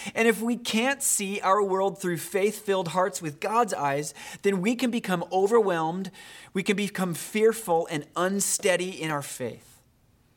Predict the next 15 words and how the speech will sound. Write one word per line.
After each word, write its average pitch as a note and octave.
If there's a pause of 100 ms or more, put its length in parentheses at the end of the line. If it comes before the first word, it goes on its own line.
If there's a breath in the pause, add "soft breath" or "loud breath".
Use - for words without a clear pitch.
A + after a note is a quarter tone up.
(720 loud breath)
A E3+
passage G3
that F#3
has F3+
been F3
so G3+
very F#3
meaningful E3+
to C#3
Christina F#3
and D3
I C3
in B2
our C3
marriage C3+